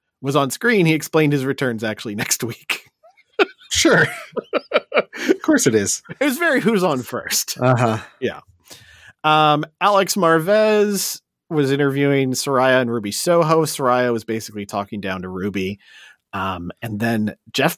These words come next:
Speaker 1: Parker shows up to comb Ruby Soho's hair.
Speaker 2: Who?
Speaker 1: Uh, uh, uh,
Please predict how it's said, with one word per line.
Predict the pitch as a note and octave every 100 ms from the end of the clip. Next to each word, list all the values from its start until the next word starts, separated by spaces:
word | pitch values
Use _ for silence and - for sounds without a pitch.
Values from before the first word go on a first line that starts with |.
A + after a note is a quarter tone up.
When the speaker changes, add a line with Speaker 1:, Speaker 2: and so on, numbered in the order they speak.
| -
Speaker 1:
Parker | - E3 G3 B3+
shows | G3 F3 G3 G3+
up | A3+ C4 - -
to | A2+ G2+
comb | - - E3+ F#3 F#3+ -
Ruby | C#3 D3+ D3
Soho's | - E3 D3 D3 B2+
hair. | - D#3 G3+ C#4 D4 _ -
Speaker 2:
Who? | A#3 D#4 _ _ _ _ _ _ _
Speaker 1:
Uh, | C3+ A#2+ A2 G2+
uh, | B2+ A#2 G#2 F#2 C#2 _ -
uh, | G#2+ G2 F#2 F#2